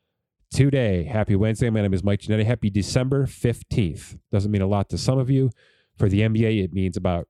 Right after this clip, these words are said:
four dozen players become trade eligible, which means nothing's gonna happen,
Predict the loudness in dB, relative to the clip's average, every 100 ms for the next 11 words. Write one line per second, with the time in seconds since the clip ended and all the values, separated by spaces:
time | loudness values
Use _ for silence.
0 | _ _ _ _ -4 0 0 0 0 0
1 | 0 0 2 2 2 0 -2 -2 -4 -2
2 | 0 0 0 0 -2 -4 -10 -12 _ -6
3 | -4 -2 -2 -2 -6 -2 -2 0 0 -2
4 | -2 -4 -8